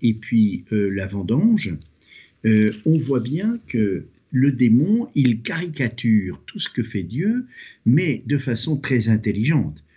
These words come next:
euh, avec son intelligence angélique, c'est-à-dire il caricature ce qu'il y a d'ultime. Or, ce qui est d'ultime, c'est la charité fraternelle. C'est là où l'amour de Dieu porte tous ses fruits.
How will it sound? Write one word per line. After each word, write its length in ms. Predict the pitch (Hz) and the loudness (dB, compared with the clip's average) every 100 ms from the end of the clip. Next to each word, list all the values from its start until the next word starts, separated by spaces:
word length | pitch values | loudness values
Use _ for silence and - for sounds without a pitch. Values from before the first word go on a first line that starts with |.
| _ _ - | _ _ -8
euh, 220 | 98 98 | -4 -4
avec 220 | 98 104 - | -2 -4 -2
son 200 | 104 104 | 0 0
intelligence 580 | 101 107 95 101 92 | 2 -2 -2 -4 -4
angélique, 400 | 113 160 214 147 | -2 2 0 0
c'est-à-dire 520 | - 117 143 147 151 - - - - | -2 -2 0 0 0 -2 -8 -20 -4
il 220 | - 117 | 0 0
caricature 600 | 117 170 160 147 127 226 | 0 -4 -2 -4 -4 -4
ce 80 | - | -4
qu'il 140 | - 117 | -2 -4
y 20 | |
a 40 | |
d'ultime. 680 | 110 104 - - 110 82 76 - _ _ _ _ _ - _ - | -2 -4 -4 -2 0 0 -6 -12 _ _ _ _ _ -20 _ 0
Or, 200 | 156 131 | 2 2
ce 200 | 104 - | 0 -2
qui 320 | 208 - 185 | -4 -4 -4
est 80 | 170 | -2
d'ultime, 560 | 110 113 104 - 208 175 | 0 -2 -4 -4 -4 -4
c'est 240 | - 202 | -4 -4
la 140 | 165 123 | -4 -4
charité 440 | 131 110 107 143 | -4 -4 -4 -4
fraternelle. 480 | - 104 101 92 82 | -6 -6 -6 -6 -6
C'est 180 | - 123 | 0 2
là 380 | 135 226 277 _ _ - - | 2 -2 -6 _ _ -20 -6
où 140 | 143 139 | 0 2
l'amour 540 | 175 226 208 220 123 | 4 6 6 4 2
de 120 | 110 | 0
Dieu 320 | 110 151 254 214 | 0 0 -4 -6
porte 300 | 262 214 - | -8 -10 -6
tous 120 | 294 | -4
ses 180 | 233 214 | -2 -4
fruits. 380 | 156 220 165 | -4 -4 -4